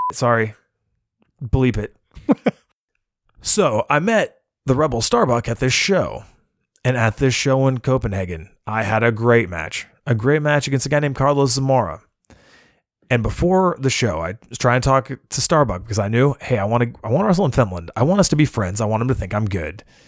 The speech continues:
I know from all the messages I'd sent him, he knew I'd wrestled in Japan and a few other big places. Well, he comes up to me, and one of the first things he says was a very skeptical thing, which made me think, "Ah, damn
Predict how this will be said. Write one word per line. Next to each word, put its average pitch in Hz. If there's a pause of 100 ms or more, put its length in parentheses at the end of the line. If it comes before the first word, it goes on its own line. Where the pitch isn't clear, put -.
(680)
I 117
know 165
from 151
all 175
the 165
messages 110
I'd 104
sent 104
him, 98 (220)
he 117
knew 127
I'd 123
wrestled 107
in 104
Japan 127
and 104
a 101
few 120
other 107
big 98
places. - (1000)
Well, 110
he -
comes 185
up 151
to 120
me, 107
and 107
one 113
of 110
the 110
first 147
things 135
he 135
says 101
was 104
a 107
very 120
skeptical 113
thing, 98
which 123
made 113
me 110
think, 101
"Ah, -
damn -